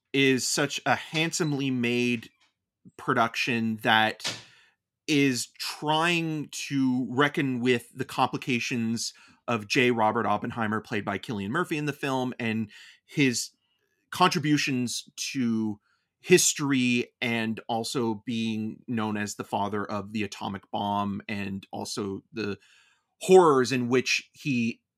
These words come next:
brought into the real world, and, and, and obviously,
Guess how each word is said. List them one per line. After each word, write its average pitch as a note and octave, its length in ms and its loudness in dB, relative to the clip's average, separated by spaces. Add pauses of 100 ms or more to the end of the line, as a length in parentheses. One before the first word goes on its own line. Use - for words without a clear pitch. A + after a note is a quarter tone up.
(220)
brought B2+ 420 2
into A#2 580 -2
the A2 120 -4
real G#2+ 320 0
world, F#2+ 440 -8
and, G2+ 260 -6
and, G2+ 400 -6
and G#2+ 300 -10
obviously, G2+ 760 -6